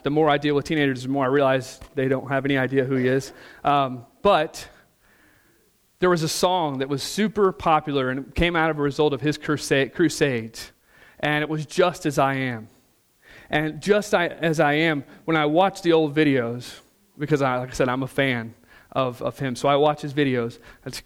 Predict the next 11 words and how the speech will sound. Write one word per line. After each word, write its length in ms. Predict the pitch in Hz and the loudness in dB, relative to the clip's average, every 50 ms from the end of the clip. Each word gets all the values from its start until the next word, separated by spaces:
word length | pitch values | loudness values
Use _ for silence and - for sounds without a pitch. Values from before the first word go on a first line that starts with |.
| _ - - | _ -12 -8
I'm 160 | 131 135 139 | -6 -4 -4
a 40 | 135 | -2
dork, 280 | 135 139 127 120 - 131 | 0 0 -2 -2 -4 -6
okay? 280 | - - 131 127 127 - - - - - - | -4 -2 -2 -2 -2 -6 -16 -20 -20 -18 -10
So 260 | - - 185 165 156 | 0 2 2 2 2
anyway, 420 | - 180 185 170 156 147 143 135 131 - - - - _ _ - | 0 0 0 4 4 4 4 2 -2 -10 -20 -20 -20 _ _ -4
I 100 | - 147 | -2 0
watch 240 | 160 170 180 190 - | 2 2 2 0 0
these 160 | 214 202 156 | -4 -4 -2
videos, 580 | 147 170 165 151 139 131 127 127 131 - - - _ _ _ _ _ _ _ _ _ _ _ _ _ _ _ _ _ _ _ _ _ - | 0 2 4 4 4 2 0 -2 -4 -8 -14 -18 _ _ _ _ _ _ _ _ _ _ _ _ _ _ _ _ _ _ _ _ _ -6
and 240 | - - 147 151 | -4 -4 -4 -4